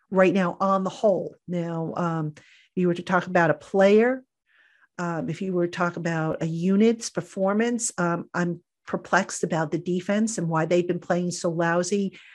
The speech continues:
Again, I suspect it's because they've been trying to keep things in front of them and they've been playing too deep and too loose,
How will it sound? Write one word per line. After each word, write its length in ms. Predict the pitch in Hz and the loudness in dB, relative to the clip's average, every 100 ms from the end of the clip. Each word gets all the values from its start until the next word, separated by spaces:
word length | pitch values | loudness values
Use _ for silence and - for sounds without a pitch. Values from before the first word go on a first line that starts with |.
| - | -6
Again, 240 | 175 190 | 0 2
I 80 | 165 | 2
suspect 460 | 156 - - 190 - | -2 -6 -4 -4 -4
it's 200 | 175 - | -8 -6
because 420 | 170 170 180 160 | -8 -2 -2 0
they've 120 | 165 | -2
been 240 | 160 160 156 _ _ _ - | -2 -4 -6 _ _ _ -10
trying 340 | - 202 190 | 0 2 2
to 60 | 180 | -2
keep 220 | 196 - | -6 -6
things 240 | 190 175 | -4 -4
in 120 | 170 | -6
front 220 | 160 180 185 | -4 -2 0
of 60 | |
them 160 | 190 190 | 0 0
and 140 | 180 | -2
they've 220 | 165 170 160 | -2 -2 -2
been 140 | 165 | -4
playing 380 | 156 175 170 165 | -2 -2 -2 -4
too 200 | - 175 | -6 -6
deep 380 | 156 185 220 208 | -4 -2 -2 -2
and 240 | 165 160 - - - | -4 -6 -10 -20 -8
too 180 | - 190 | 0 0
loose, 640 | 175 190 240 - - - | 4 2 2 2 0 -2